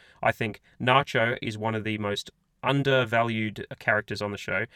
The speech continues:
and I think Michael Mando is one of the most underrated actors on the show. He's done such a phenomenal job,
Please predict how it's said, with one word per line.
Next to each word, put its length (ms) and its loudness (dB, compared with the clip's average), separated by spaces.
and 80 0
I 40 2
think 160 2
Michael 240 2
Mando 420 2
is 220 -4
one 100 0
of 60 -2
the 40 -2
most 120 -4
underrated 420 0
actors 340 -2
on 120 -4
the 40 -8
show. 200 -10
He's 200 -2
done 200 -2
such 240 0
a 60 -8
phenomenal 480 -2
job, 280 -2